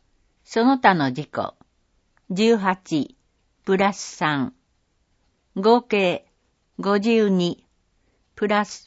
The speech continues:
六。表終わり。問い合わせ。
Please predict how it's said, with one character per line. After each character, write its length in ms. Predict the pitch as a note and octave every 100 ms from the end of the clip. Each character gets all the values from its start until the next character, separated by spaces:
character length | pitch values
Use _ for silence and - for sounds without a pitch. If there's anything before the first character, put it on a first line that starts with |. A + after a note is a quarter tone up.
| -
六。 540 | E3+ E3+ - C#3+ - _ _ _ _ _ _ _ _ _ _ _ _ _ _ _ _ _ _ _ _ _ _ _ _ _ _
表 360 | G#3+ G3+ F3+ -
終 260 | D#3+ D#3+ D#3+
わ 60 |
り。 300 | C#3+ C3 - _ _ _ _ _ _ _ _ _ _ _ _ _ _ _ _ _ _ _ _ _ _ _ _ _ _ _ _ _ -
問 220 | A#3 B3+
い 60 | A#3
合 100 | G#3
わ 140 | G3+
せ。 440 | - E3+ D#3 -